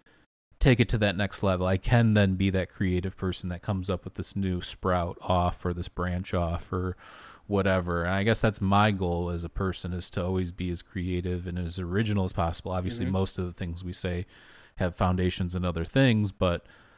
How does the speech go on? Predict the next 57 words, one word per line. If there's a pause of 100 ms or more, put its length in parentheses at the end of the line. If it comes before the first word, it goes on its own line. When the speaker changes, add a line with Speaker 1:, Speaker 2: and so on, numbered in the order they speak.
Speaker 1:
again,
I
think
that
you
can
only
truly
be
c-,
truly
creative (340)
if
you
can
transcend
what's
already
known.
I
know
you
have
a
different
take.
Your
take
is
probably
to
not
know (560)
as
much
and
come
up
with
your
own,
but
you
still
need
those
building
blocks,
'cause
if
you
don't
know
what
epistemology
or
ontology,